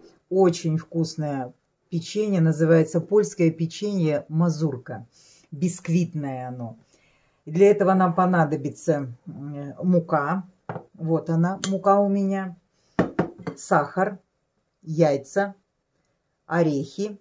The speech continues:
сухофрукты. И здесь у меня это ванилин,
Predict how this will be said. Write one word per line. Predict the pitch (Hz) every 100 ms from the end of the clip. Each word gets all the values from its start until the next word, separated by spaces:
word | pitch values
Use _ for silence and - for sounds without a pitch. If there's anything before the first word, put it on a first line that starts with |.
| _ _ _ _ _ _ _ -
сухофрукты. | - 170 165 160 151 143 - - 220 214 _ _ _ _ _ -
И | 190 196 214 214 202 170 143
здесь | 160 147 190 190
у | 180
меня | 175 175 165 160
это | 180 180 165 156
ванилин, | 165 185 180 175 165 190 240 269